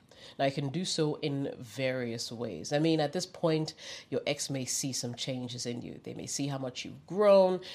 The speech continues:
and how all the bad habits that they hated about you are either gone or you're working on them.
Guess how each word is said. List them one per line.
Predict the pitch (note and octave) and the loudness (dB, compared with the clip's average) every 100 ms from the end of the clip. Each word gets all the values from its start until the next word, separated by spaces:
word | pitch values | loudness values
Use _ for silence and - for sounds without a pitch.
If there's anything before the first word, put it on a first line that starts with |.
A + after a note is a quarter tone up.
| - | -6
and | D#3 D#3+ | 0 4
how | D#3 | 6
all | - D#3+ D#3 | 6 8 8
the | D#3+ | 6
bad | C3+ A#2+ D3+ D#3+ E3 | 0 0 6 8 6
habits | D3+ C#3 C#3 D3 | 2 -2 0 -2
that | D3 B2 | -2 0
they | C3 | -4
hated | B2 D3 C#3+ C#3 | -2 -4 -2 -4
about | B2 C#3 D3+ - | 0 0 0 0
you | D3+ C3 B2+ - - - - | 0 -2 -4 -8 -16 -16 -4
are | - | -2
either | G#2 C#3 C3+ | -2 -2 -2
gone | C#3 F3 E3+ E3+ D3 C#3+ | 6 8 8 6 2 0
or | C#3 B2+ A#2+ B2 | 0 0 0 -2
you're | D3 C3+ | -2 -2
working | B2 B2+ - - | 0 -2 -4 -10
on | - - | -10 -12
them. | - - D#3 | -14 -16 -18